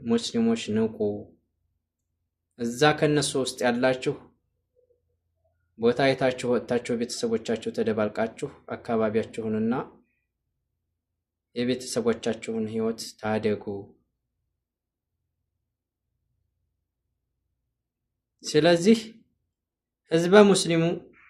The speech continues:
ከድሮ ጀምሮ እየሞተ እየተገደለ እያለቀሰ ነው ሲኖር የነበረው።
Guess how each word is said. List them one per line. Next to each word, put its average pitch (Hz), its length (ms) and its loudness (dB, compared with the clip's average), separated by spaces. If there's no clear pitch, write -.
ከድሮ 156 340 2
ጀምሮ 147 340 4
እየሞተ 143 540 2
እየተገደለ 147 720 4
እያለቀሰ 147 680 2
ነው 160 160 2
ሲኖር 147 360 4
የነበረው። - 500 0